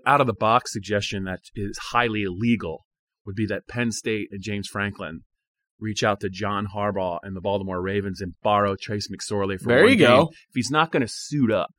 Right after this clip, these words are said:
Speaker 2: Right.
Speaker 1: and I don't think he has, I, I, I wouldn't mind him as a play caller 'cause I think he's pretty well versed in the offense.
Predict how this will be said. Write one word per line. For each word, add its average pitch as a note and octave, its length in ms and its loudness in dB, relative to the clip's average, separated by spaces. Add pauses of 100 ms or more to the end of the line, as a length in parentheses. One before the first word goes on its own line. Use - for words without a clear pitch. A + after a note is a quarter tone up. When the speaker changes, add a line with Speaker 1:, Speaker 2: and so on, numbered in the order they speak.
Speaker 2:
Right. C3 220 6 (160)
Speaker 1:
and A2+ 100 0
I B2 60 4
don't C3+ 160 2
think C#3 180 -8
he A2 120 -6
has, A2+ 460 0 (360)
I, A2+ 120 -4 (100)
I, A#2 80 0 (100)
I A#2+ 120 4
wouldn't B2+ 260 4
mind A2+ 240 4
him B2+ 160 2
as A#2+ 80 0
a G#2 60 -8
play G#2 200 0
caller G2+ 280 0
'cause G#2 180 -14
I G#2 40 -8
think G#2+ 140 -8
he's G#2+ 120 -8
pretty G#2 180 -6
well F#2 200 0
versed G2 300 -2
in F2+ 80 -8
the E2 140 -10
offense. G#2 560 -2